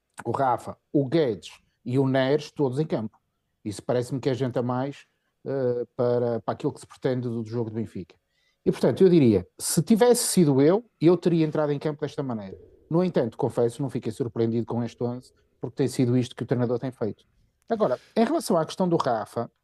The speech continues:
e o Rafa mostra-nos, os, os anos que leva do Benfica, que precisa de jogos,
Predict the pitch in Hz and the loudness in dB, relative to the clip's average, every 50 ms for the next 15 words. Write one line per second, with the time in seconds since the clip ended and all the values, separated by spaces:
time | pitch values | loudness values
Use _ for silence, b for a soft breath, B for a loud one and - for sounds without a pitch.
0 | _ _ 135 - _ - 202 180 180 170 190 214 220 208 185 - - 160 143 147 | _ _ -16 -14 _ -8 -6 -6 -4 -2 -2 0 0 0 0 0 -2 -2 -2 0
1 | 147 147 143 147 156 151 - - 175 185 190 180 - - - 123 117 113 120 117 | 0 2 2 2 2 0 -4 -6 -4 -4 -6 -8 -12 -16 -14 -14 -12 -10 -10 -12
2 | 113 - _ _ 123 120 110 147 143 135 - - 147 135 123 120 123 117 135 131 | -12 -14 _ _ -14 -2 0 2 2 2 0 0 0 2 2 2 0 0 0 -2
3 | 123 - 143 147 160 - 175 160 - _ _ _ _ _ _ - 156 147 - 147 | -2 2 2 2 2 2 -2 -6 -6 _ _ _ _ _ _ -4 -4 -4 -4 -4
4 | - 226 220 165 196 208 165 160 190 208 160 123 123 - - - | -4 -2 -2 0 0 0 0 0 0 0 0 0 -2 -6 -12 -20